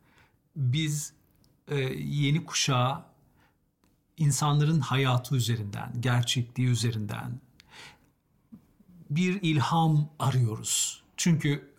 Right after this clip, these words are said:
bizim buna ihtiyacımız var. E, modern dönemin insanların buna ihtiyacı var. O yüzden hikayenizin peşini bırakmayacağım. Şuradan devam etmek istiyorum. Sizin o soruları, e, anlamak ve cevap bulmak için yolculuğunuzun,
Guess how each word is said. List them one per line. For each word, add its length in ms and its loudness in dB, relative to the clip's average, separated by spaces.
bizim 300 2
buna 160 4
ihtiyacımız 760 -2
var. 300 -6
E, 380 -6
modern 500 2
dönemin 320 4
insanların 640 2
buna 180 2
ihtiyacı 520 -6
var. 260 -8
O 100 2
yüzden 220 4
hikayenizin 560 4
peşini 360 2
bırakmayacağım. 680 2
Şuradan 500 2
devam 260 -4
etmek 260 -10
istiyorum. 400 -8
Sizin 640 0
o 100 0
soruları, 840 4
e, 200 2
anlamak 680 2
ve 100 4
cevap 400 0
bulmak 280 4
için 300 4
yolculuğunuzun, 1040 2